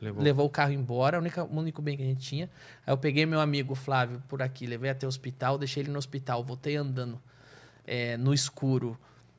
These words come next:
Speaker 2: até minha casa. Quando eu cheguei em casa, minha mãe tava chorando que todas as coisas de lá tinham queimado por causa do apagão.
Speaker 1: Cara.
Speaker 2: Aí passou assim, tipo, poucos meses depois, três, quatro meses depois, minha, minha mãe sofreu um acidente,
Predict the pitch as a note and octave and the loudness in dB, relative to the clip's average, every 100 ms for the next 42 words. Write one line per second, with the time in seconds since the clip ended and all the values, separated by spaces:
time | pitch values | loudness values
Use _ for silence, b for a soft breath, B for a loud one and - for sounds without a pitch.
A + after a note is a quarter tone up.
0 | - - B2 C#3+ D3 C#3 C3 C3 C#3+ E3 | -6 -2 0 2 2 2 2 6 6 6
1 | D#3+ D3 C3 C#3 D3+ D3+ C#3+ D3 D3+ D3+ | -2 -2 -2 0 0 0 2 2 4 2
2 | D3 C#3 C#3+ D3 C3+ C#3 C3 C3 C#3+ C#3+ | 2 0 0 2 2 2 4 4 2 -2
3 | C#3 C3 E3 D#3+ E3 D#3+ - D3 D3 C#3+ | -4 0 2 2 2 2 0 2 2 2
4 | C3 B2+ C#3 C3 C3+ C3+ C#3+ C3+ D3+ C#3 | 0 0 2 6 6 4 -4 -2 -2 0
5 | B2 B2 C3 C#3+ b b b _ C#3 C3 | 0 2 0 -2 b b b _ -6 2
6 | C3+ C3+ C3 C3 C#3 A#2 A2 - b b | 4 4 2 4 2 2 -6 -10 b b
7 | b - - - C3+ E3+ A3+ A#3 A3 - | b -12 -10 4 10 10 10 6 8 6
8 | B3+ A#3+ A3+ A3 G3 - F#3 - F#3+ D#3+ | 6 6 6 4 2 0 -4 0 0 0
9 | - _ - A3 B3+ B3+ F#3 E3 E3+ F3+ | -4 _ 2 4 4 0 2 4 6 4
10 | D#3 D3+ C#3+ C#3 D3 D#3 - C#3+ D#3 - | 4 2 2 2 2 2 0 -2 -2 -2
11 | D3 C#3 C#3 C3 C3 C3+ C#3+ D3 D3 C#3+ | -4 -2 -4 -2 -4 -2 -2 0 0 2
12 | C#3+ D3 D3+ D3+ D3 C3+ D3 C#3+ - B2+ | 2 2 2 2 0 -2 -2 0 -2 -2
13 | B2 C3+ C3+ D3+ | -2 -2 -2 -6